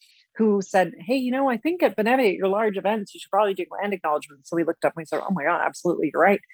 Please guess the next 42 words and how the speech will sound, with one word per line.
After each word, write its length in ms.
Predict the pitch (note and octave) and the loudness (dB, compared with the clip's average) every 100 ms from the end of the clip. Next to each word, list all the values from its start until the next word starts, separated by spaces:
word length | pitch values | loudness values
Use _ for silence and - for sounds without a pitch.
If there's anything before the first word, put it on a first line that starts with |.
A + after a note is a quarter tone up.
| - - - - | -20 -18 -4 4
We 80 | |
were 60 | A#3 | 6
like, 140 | A#3 - | 6 4
"But 100 | B3+ | 6
we 100 | C#4+ | 8
don't 200 | E4 G4 | 6 6
just 200 | F#4+ - | 2 4
want 160 | A#3 | 4
to 60 | G#3+ | 4
acknowledge 680 | D#3+ F3 E3+ F3+ C4 A#3 - | 2 0 2 4 4 2 -2
the 60 | |
land. 240 | F3 D#3 D#3 | -6 -4 -4
Like, 120 | E3+ | -4
how 120 | F#3 | -2
do 80 | A#3 | 0
we 160 | B3+ - | -2 -4
actually 360 | F#3+ - - E3 | -6 -4 -6 -8
support 340 | - - E3+ | -6 -4 -4
the 60 | E3+ | -6
people?" 380 | - A#3 F3 D#3+ | -2 -2 2 2
And 160 | D3+ | 2
so 140 | - G3 | 4 6
we 220 | G3+ G3 _ _ _ _ _ | 8 6 _ _ _ _ _
set 200 | A3+ A#3+ | 4 6
up, 180 | B3 G#3+ | 6 4
um, 400 | F3+ E3 D#3+ - _ | 2 0 -12 -18 _
an 100 | F#3+ | -6
opportunity 560 | F3 F#3+ - - C#4 C4+ | -2 -2 -2 -2 -2 0
for 120 | - | 0
everybody 420 | E3+ F3+ F3+ F3 | 2 2 0 0
to 120 | E3 F3 | -2 -4
donate, 500 | E3+ E3+ E3+ D3+ - _ D#3 | -2 -2 -2 -6 -10 _ 2
uh, 140 | D#3+ | 4
donation 520 | E3 E3+ E3 F3 F#3+ | 2 -2 -2 -2 -4
currency 460 | F3+ F3 D#3+ - D#3+ | -4 -2 -2 -2 0
that 160 | D3+ E3 | 2 2
we 120 | D#3 | 4
gave 300 | E3+ E3 D3+ | 4 4 2
to 100 | - | 2
all 160 | D#3 | 2
the 160 | D3+ D3+ | 2 0
attendees 540 | - E3 D#3 D3+ D#3 | -4 -6 0 2 0